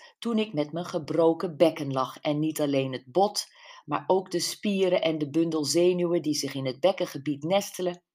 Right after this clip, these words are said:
kapot waren. Op de plek waar de seksuele energie ontspringt. Het tweede chakra, vlakbij mijn kern, mijn cervix en mijn yoni. Nu alles genezen is,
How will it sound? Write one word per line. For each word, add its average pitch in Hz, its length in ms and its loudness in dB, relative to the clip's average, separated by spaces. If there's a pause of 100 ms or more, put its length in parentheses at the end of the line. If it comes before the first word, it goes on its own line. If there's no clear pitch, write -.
(240)
kapot 143 400 -2
waren. 139 580 -6 (400)
Op - 200 -6
de - 100 -6
plek 226 280 4
waar 143 160 2
de 139 80 -8
seksuele 180 680 0
energie 135 580 -4
ontspringt. 139 800 -4 (320)
Het 131 220 -10
tweede 180 420 2
chakra, 139 580 -2 (120)
vlakbij 180 560 2
mijn 190 200 -4
kern, 123 440 -2 (200)
mijn 170 220 0
cervix - 880 -2
en 156 160 2
mijn 165 220 0
yoni. 135 600 -2 (680)
Nu 180 180 -2
alles 262 340 6
genezen 185 580 -2
is, - 380 -6